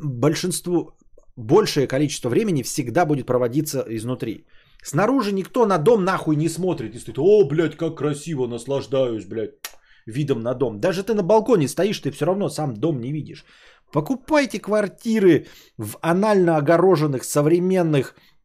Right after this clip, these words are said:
э, жилищных комплексах с охраной, со всем вот этим.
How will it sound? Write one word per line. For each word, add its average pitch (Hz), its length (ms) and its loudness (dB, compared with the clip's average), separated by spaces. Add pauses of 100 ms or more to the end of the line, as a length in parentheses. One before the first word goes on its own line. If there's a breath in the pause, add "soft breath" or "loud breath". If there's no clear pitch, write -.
(920)
э, 110 680 -2
жилищных 147 540 -2
комплексах 160 640 0
с - 120 -4
охраной, 156 720 4
со 123 200 -2
всем 131 300 -2
вот 123 180 -2
этим. 147 360 -2